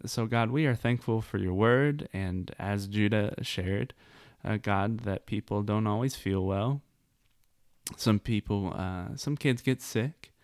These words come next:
and it, they stay sick for a long time. And so I pray, uh, that they know that they're not alone, that, uh,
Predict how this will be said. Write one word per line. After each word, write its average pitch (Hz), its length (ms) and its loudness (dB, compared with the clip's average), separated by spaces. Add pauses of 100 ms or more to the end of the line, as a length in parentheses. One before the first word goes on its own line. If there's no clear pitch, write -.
(520)
and 90 460 0 (120)
it, - 260 -4 (140)
they 127 240 -2
stay 156 260 2
sick - 340 -2
for 90 200 -2
a 92 60 2
long 113 200 2
time. 104 360 -2 (340)
And 95 300 -8
so 98 200 -4
I 101 180 -4
pray, 98 400 -2 (640)
uh, 82 280 -6
that 92 320 -6
they 101 140 2
know 104 260 4
that 104 180 0
they're 101 120 0
not 95 240 2
alone, 104 680 2 (140)
that, - 500 -8 (180)
uh, 85 260 -8